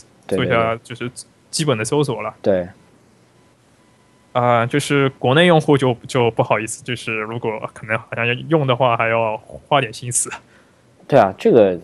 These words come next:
Speaker 1: 这个没关系啊，这个真的要用的，
Speaker 2: 嗯。
Speaker 1: 这个，我，我以前在国内也就是照样用啊。
Speaker 2: 嗯。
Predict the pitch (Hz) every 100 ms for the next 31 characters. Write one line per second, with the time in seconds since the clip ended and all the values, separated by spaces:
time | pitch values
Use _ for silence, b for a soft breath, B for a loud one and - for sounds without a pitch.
0 | 87 - 180 95 82 87 87 90 - 82
1 | - - 104 120 117 107 113 107 92 92
2 | 82 - 95 90 82 82 - - _ _
3 | 104 95 104 104 123 127 110 95 98 92
4 | 80 78 - - 87 - 104 90 85 85
5 | 78 69 - _ _ _